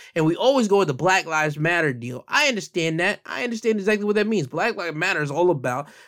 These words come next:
we want police to stop killing us. We want police to do their job as in protect and serve,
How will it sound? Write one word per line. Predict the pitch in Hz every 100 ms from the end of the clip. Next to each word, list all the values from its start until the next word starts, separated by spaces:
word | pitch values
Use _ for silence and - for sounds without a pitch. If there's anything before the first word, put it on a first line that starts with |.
| _
we | 196 247
want | 240 160 156 151
police | 165 185 240 226
to | -
stop | 151 165 135
killing | - 247 175
us. | 156 151
We | 160
want | 202 170
police | 160 170 190
to | -
do | 135 120 214 240
their | 180 160 127
job | 117 139 220 175 127
as | 147 160 156
in | 143
protect | 135 123 - - 247 247 - 151
and | 143
serve, | - 247 196 185